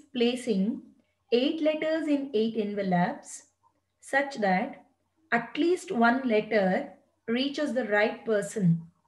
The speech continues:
is eight factorial minus D eight. So at least one of the person has to get the right envelope,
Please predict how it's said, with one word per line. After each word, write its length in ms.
is 500
eight 280
factorial 680
minus 480
D 360
eight. 400
So 140
at 260
least 300
one 220
of 100
the 80
person 640
has 260
to 80
get 240
the 80
right 400
envelope, 500